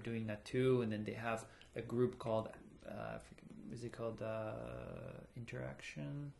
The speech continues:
Maybe called Interaction, maybe something else. So it's a, it's, it's a, an association,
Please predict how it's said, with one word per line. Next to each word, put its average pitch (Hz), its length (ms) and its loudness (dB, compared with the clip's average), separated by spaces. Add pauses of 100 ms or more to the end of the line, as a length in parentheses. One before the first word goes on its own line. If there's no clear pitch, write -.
(720)
Maybe 156 220 12
called 139 300 8
Interaction, 117 720 2
maybe 110 180 0
something 117 320 -4
else. 110 140 2
So 147 60 6
it's 131 140 4
a, - 140 2
it's, - 300 -2
it's 131 240 2
a, 120 260 8 (220)
an 127 100 2
association, 123 920 4